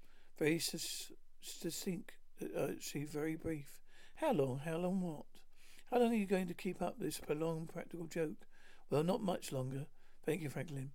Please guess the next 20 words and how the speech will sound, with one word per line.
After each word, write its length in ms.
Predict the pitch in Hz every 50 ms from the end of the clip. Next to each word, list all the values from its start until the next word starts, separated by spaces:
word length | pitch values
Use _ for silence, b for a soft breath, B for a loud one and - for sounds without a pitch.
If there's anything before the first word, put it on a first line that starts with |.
| b b b b b b b b b
You 120 | 143 143
should 240 | 143 - 165 143 -
see 200 | - - 175 170
your 260 | 170 165 156 147 139
boy 260 | 147 156 151 151 147
down 260 | 151 151 143 143 147 147
there. 240 | 143 143 139 139 - - b b b b b b
Four 280 | b - 156 160 165 170
and 80 | 170 170
a 40 |
half 280 | 156 175 165 170 160 -
months, 280 | - 165 147 - - -
not 120 | 180 - -
a 60 | -
sound 280 | - - 170 165 156 147
out 100 | 143 151
of 60 | 135
him. 180 | 135 135 - - -
It's 100 | - -
incredible. 480 | - - - 170 170 160 143 139 143